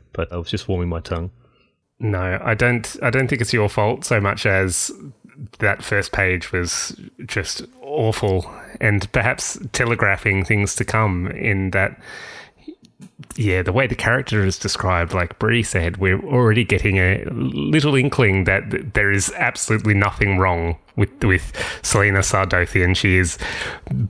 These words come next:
Speaker 2: beautiful and endlessly adept at everything she puts her hand to.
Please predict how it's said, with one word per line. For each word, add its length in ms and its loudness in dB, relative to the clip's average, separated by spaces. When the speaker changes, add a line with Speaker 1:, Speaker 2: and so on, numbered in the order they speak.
Speaker 2:
beautiful 640 4
and 340 4
endlessly 1000 2
adept 580 -2
at 200 0
everything 500 2
she 200 2
puts 300 -2
her 120 4
hand 360 2
to. 440 2